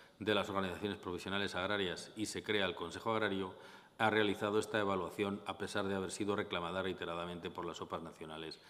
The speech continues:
al ministro Planas. Esto se ha puesto de manifiesto en las recientes protestas que reflejan la falta de consenso en las propuestas a nivel nacional.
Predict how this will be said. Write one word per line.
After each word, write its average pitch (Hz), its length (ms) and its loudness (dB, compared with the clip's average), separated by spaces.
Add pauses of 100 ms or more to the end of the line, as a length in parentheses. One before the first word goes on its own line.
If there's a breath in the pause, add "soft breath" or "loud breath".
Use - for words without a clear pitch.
(200 loud breath)
al 98 140 0
ministro 87 380 -4
Planas. - 420 -12 (840 loud breath)
Esto 113 200 0
se 123 60 8
ha - 80 6
puesto 123 220 0
de 117 80 2
manifiesto 110 500 2
en 113 60 4
las 104 80 2
recientes 101 320 0
protestas 101 480 -4
que 104 120 -6
reflejan 92 420 -2
la 82 80 -2
falta 92 320 -4
de 98 80 0
consenso 90 680 -8 (320 loud breath)
en 110 100 0
las 104 120 2
propuestas 92 560 -4
a 87 60 -4
nivel 82 440 -6
nacional. 95 460 -4